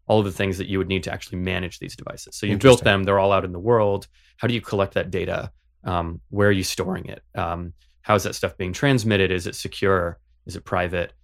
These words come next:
Speaker 1: Can you shut down devices? Make
Speaker 2: Mm-hmm.
Speaker 1: sure that you don't turn into a Russian botnet that, you know, um, and so,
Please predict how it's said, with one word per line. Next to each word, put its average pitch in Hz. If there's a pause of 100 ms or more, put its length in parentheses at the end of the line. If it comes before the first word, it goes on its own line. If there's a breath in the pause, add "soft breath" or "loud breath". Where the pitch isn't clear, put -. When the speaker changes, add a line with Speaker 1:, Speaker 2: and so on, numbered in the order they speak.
(160)
Speaker 1:
Can 101
you 92
shut 95
down 87
devices? 90
Make 98
Speaker 2:
Mm-hmm. 107
Speaker 1:
sure 104
that 95
you 95
don't 92
turn 90
into 92
a 87
Russian 92
botnet 98
that, -
you -
know, 104 (280 soft breath)
um, 98 (260)
and 110
so, 110